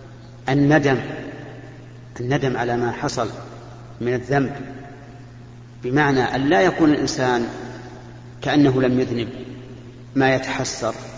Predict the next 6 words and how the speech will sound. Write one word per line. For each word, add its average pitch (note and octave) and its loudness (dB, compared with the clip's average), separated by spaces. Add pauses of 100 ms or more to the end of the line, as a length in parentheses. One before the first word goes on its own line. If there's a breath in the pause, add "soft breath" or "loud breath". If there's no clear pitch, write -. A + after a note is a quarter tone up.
(560)
ولا C3 4
يحزن، B2+ 2 (720)
لا C#3 4
بد C3+ 0
أن A#2+ -2
يندم. B2+ 2